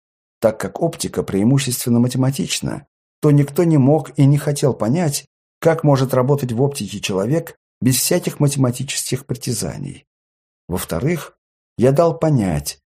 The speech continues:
хотя и очень осторожно, что теорию Ньютона я не считаю достаточной для объяснения изложенных феноменов.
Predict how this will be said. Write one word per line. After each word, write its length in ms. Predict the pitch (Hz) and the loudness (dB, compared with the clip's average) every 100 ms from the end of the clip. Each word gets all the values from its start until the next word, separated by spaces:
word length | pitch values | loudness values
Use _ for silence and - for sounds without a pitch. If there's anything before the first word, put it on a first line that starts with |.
| _ - | _ -10
хотя 260 | 95 117 | -4 0
и 80 | 110 | 0
очень 320 | 113 104 113 | 0 0 -2
осторожно, 720 | 107 - 139 135 85 69 67 - _ _ _ | -2 -2 0 0 -2 -4 -6 -8 _ _ _
что 200 | - - | -4 -2
теорию 480 | 208 131 160 151 139 | 2 4 4 4 4
Ньютона 640 | 123 143 185 110 80 76 - _ _ | 4 4 2 0 -2 -4 -6 _ _
я 260 | 92 107 160 | 0 4 4
не 120 | 180 | 4
считаю 420 | 160 - - 170 | 2 0 2 2
достаточной 840 | 143 123 123 - 123 143 - - 165 | 4 2 0 0 0 0 -4 -2 0
для 180 | 120 104 | 2 2
объяснения 720 | 98 101 - 107 135 139 123 | 0 -4 0 2 4 2 0
изложенных 580 | 98 92 95 95 101 - | -4 -2 -2 -2 -4 -4
феноменов. 720 | 120 123 82 50 - - - | -2 -2 -2 -6 -10 -14 -18